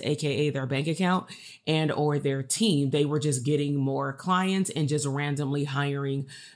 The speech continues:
additional clinicians, whether they be licensed or, uh, pre-licensed. And so, um, when you think about scalability, I'm gonna assign just a basic definition, which is you're going to be working less while earning more.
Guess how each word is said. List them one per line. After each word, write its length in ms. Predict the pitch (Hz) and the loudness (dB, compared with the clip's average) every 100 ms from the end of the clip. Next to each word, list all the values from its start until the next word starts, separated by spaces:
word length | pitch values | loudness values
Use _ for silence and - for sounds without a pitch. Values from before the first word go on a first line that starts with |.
| - | 0
additional 560 | 156 147 139 135 135 | 2 4 2 2 0
clinicians, 800 | - 160 147 147 - 143 143 - - _ - | -2 -2 0 0 0 0 -2 -4 -10 _ -6
whether 320 | 147 156 151 | 2 2 2
they 140 | 147 | 2
be 160 | 147 147 | 2 2
licensed 680 | 139 139 139 147 139 139 - | 2 2 0 0 0 -2 -2
or, 420 | 143 135 143 139 - | -2 0 -2 -4 -4
uh, 160 | 139 | -6
pre-licensed. 720 | - - 262 120 123 - - - - - _ - | -4 -2 0 0 -2 -4 -10 -14 -20 -20 _ -2
And 160 | 180 170 | 2 2
so, 520 | 190 175 165 160 - - - - | 2 2 4 0 -4 -20 -20 -2
um, 420 | 185 180 170 139 160 | 4 6 6 4 4
when 160 | 277 | 4
you 100 | 339 | 2
think 180 | - 269 | 2 2
about 220 | 190 175 | 4 4
scalability, 1000 | - 185 170 151 147 147 165 - 180 175 - | 4 2 2 2 2 2 2 2 2 2 2
I'm 160 | 156 | 2
gonna 220 | 151 165 - | 4 2 2
assign 400 | 151 165 165 180 | 2 2 2 2
just 240 | 170 151 | 2 0
a 80 | 147 | -2
basic 460 | 123 151 156 165 127 | -2 0 2 2 0
definition, 840 | 156 151 143 147 151 220 220 233 - - - | -2 0 0 0 0 0 0 -2 -8 -16 -4
which 380 | 147 175 175 - | 2 2 2 2
is 520 | 175 165 160 151 - | 4 4 4 2 0
you're 200 | 151 165 | -2 -2
going 260 | 180 202 208 | 0 2 2
to 160 | 208 | 2
be 180 | 175 175 | 2 2
working 600 | 147 131 165 175 170 151 | 2 0 0 -2 0 0
less 600 | 143 143 151 180 226 - - - - | 2 2 4 4 2 -2 -4 -18 -6
while 420 | 143 165 160 - | 2 6 6 4
earning 540 | 156 156 156 151 147 151 | 0 0 2 0 -2 -4
more. 560 | 139 135 143 - - | -2 0 2 0 -6